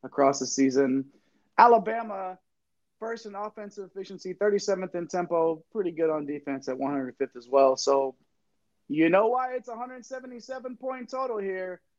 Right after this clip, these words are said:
I mean, this might as well, you know, be a home game for, for Arizona. It's one of those out at there at the Footprint Center again. So,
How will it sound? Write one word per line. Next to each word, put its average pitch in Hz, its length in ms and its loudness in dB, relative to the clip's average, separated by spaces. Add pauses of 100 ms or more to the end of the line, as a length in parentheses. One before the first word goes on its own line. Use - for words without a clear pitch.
(100)
I 147 80 -12
mean, 170 240 -10
this 185 200 -10
might 220 280 4
as 185 140 0
well, 226 640 0 (520)
you 160 140 -18
know, 160 360 -12
be 185 140 -10
a 170 80 -6
home 180 260 -10
game 175 440 -12
for, 165 500 -4
for 170 120 -2
Arizona. 165 600 -2
It's 175 180 -4
one 170 140 -4
of 175 80 0
those 175 280 -2
out 175 140 4
at 175 140 -4
there 170 120 0
at 175 120 -6
the 156 160 -14
Footprint 170 480 -6
Center 143 320 -2
again. 143 400 0
So, 139 500 0